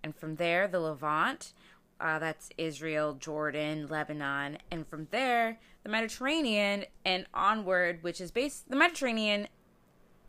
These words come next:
that we're referring to here is basically southeastern Europe. Really, it's super popular, and I cannot imagine why.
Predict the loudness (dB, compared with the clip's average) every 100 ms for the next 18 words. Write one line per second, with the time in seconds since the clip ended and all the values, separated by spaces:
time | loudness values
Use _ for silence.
0 | -20 -2 4 6 6 4 2 2 -2 -2
1 | -8 -8 -6 -6 -6 -10 -8 0 2 0
2 | -4 -8 -8 -8 -6 -4 -4 -6 -10 -20
3 | -20 -16 -12 -12 -14 -20 -20 -20 -20 -20
4 | -20 -20 -20 -20 -20 -14 -4 0 4 4
5 | 2 -4 -10 -16 -20 -18 -6 0 2 2
6 | 2 8 10 10 4 2 2 2 0 0
7 | -4 -2 4 6 6 4 4 6 6 6
8 | 2 0 -4 -10 -16 -8 2 4 6 6
9 | 2 -2